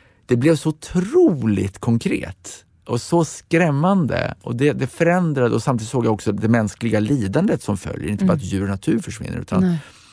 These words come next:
Speaker 1: grundvattennivåer, bäckar, floder, byar. Allt bara förändras, eh, på ett sånt oerhört drastiskt och, och, och skrämmande sätt.
Speaker 2: Ah.
Speaker 1: Så att jag kom liksom, jag kom tillbaka från att vara, jag kom tillbaka,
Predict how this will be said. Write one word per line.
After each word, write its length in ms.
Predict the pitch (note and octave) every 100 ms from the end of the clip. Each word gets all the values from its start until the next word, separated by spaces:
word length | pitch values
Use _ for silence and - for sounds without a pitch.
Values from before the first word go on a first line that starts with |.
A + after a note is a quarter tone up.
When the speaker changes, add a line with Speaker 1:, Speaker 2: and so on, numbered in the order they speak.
| _ _ _ -
Speaker 1:
grundvattennivåer, 1300 | G2 A2+ C3 G2 G2+ - G2 F#2+ A2 B2+ B2 G#2+ G#2+
bäckar, 560 | - A#2 B2 - G2+ G2
floder, 680 | - A#2 G2+ - F#2+ F#2+ F2+ _ _ _ _ _ _ - -
byar. 600 | - A2 F2+ F#2+ F2+ F#2 _
Allt 560 | - C3+ D#3 D#3+ C3+ -
bara 180 | F2 D2
förändras, 760 | - A2 B2 G#2+ C2 - - _ - - - - _ _
eh, 720 | - G2 F2+ F#2 - - - -
på 140 | A#2
ett 100 | G2
sånt 380 | - G#2+ G2+ - _ _ _ _ _ -
oerhört 760 | F#3+ C3+ G#2 G2 F#2+ - - -
drastiskt 960 | G2+ G#2+ B2 - - E2+ - - - -
och, 240 | F#2 -
och, 180 | G#2 G2+
och 200 | - E2+ E2 -
skrämmande 540 | - C3 G2+ F#2 G2+
sätt. 380 | A#2 - - -
Speaker 2:
Ah. 80 | A3 E3 - - - _ _
Speaker 1:
Så 140 | -
att 60 | C3
jag 100 | D3+
kom 120 | F#3+
liksom, 300 | D#3 C#3+ C#3
jag 140 | A2+ C3
kom 140 | E3
tillbaka 560 | D3 C3+ D#3 F3+ E3+ D3+
från 180 | B2
att 80 | G#2
vara, 340 | G2+ - D#2 A#2
jag 160 | B2+
kom 180 | - C#3
tillbaka, 720 | C3 A#2+ D3+ E3 - B2 A#2+